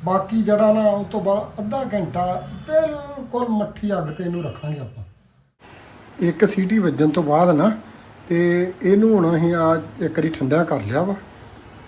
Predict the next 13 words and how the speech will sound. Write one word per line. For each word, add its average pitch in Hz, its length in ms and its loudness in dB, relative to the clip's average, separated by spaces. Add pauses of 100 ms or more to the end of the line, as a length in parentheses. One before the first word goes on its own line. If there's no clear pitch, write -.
(200)
ਤੇ 165 760 4 (160)
ਹੁਣ 156 160 4
ਇਹਨੂੰ 196 160 4
ਖੋਲ 196 320 2
ਕੇ 185 140 -2
ਨਾ, 185 140 2 (920)
ਤੇ 147 360 0 (240)
ਇਹਨੂੰ, 196 560 2 (140)
ਅਹ, 160 680 0 (540)
ਲਗਭਗ 185 680 4 (1000)
ਵੀ 330 440 2 (4000)
ਆ 170 100 0
ਦੂਜੀ 156 340 0